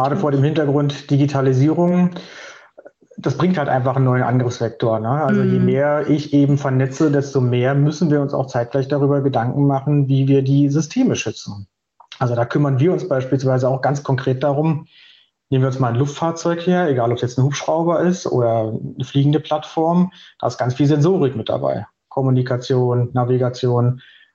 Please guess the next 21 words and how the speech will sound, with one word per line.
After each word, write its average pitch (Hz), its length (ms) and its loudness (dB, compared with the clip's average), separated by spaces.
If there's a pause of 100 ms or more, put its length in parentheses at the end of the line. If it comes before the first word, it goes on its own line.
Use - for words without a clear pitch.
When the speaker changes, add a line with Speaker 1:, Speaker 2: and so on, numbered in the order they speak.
(120)
Speaker 1:
Und - 180 -4
schon 143 140 0
da 131 160 0
fängt's 139 300 0
an. 123 360 0
Woher 139 400 2
weiß 135 260 0
der 139 160 0
Sensor, 147 480 0
dass 131 240 -4
die 139 140 0
Information, 127 840 0
die 120 100 0
er 117 140 2
gerade 117 340 0
erhält, 113 460 -2
auch - 260 -4 (100)
plausibel 123 460 2
und 123 140 0
richtig - 320 -2
ist? - 400 -12